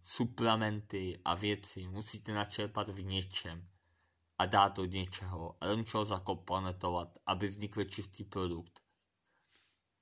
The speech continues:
Takhle to je i se životem. Takhle to je i se životem. V tom není rozdíl.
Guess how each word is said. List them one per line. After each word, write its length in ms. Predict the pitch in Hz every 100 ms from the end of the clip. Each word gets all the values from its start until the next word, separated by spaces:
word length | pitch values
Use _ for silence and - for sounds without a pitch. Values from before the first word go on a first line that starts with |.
| _ _ _
Takhle 280 | - - 123
to 160 | 123 123
je 120 | 107
i 80 | 120
se 120 | 127
životem. 640 | 127 135 110 - 95 95 - _ _ _ - - _ _ _ _ _ _ -
Takhle 340 | 110 110 127
to 160 | 123 120
je 140 | 120
i 60 | 120
se 140 | 123
životem. 520 | 123 120 107 - 90 - -
V 120 | -
tom 300 | - 95 95
není 320 | 101 113 123 123
rozdíl. 540 | 120 113 98 82